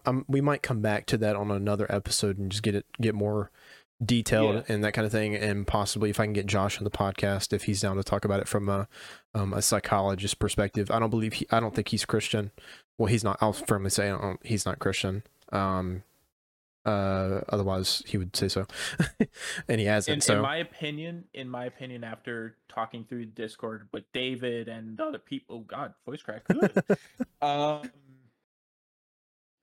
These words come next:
Speaker 2: I'm a man, I promise. I'm not
Speaker 1: <laughs>
Speaker 2: going through puberty. Um, and, and from talking to you, David, and everyone, the, the two voices in my head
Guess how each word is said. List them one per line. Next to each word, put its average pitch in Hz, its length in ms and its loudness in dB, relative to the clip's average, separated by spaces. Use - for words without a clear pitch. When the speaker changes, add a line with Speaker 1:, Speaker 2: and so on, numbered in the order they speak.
Speaker 2:
I'm 135 120 -6
a 170 40 -6
man, 127 280 -2
I 135 100 -4
promise. 123 580 -6
I'm 208 80 4
not 185 140 2
Speaker 1:
<laughs> - 0 -
Speaker 2:
going 127 160 -8
through 127 100 -16
puberty. 117 440 -10
Um, 123 760 -2
and, 151 160 -4
and 131 320 -8
from 139 300 -4
talking 147 320 -4
to 127 60 -12
you, 151 320 -4
David, 151 540 -8
and 127 120 -10
everyone, 131 500 -10
the, 131 260 -6
the 139 100 -6
two 165 360 -10
voices 139 500 -6
in 117 100 -8
my 117 160 -10
head 127 440 -4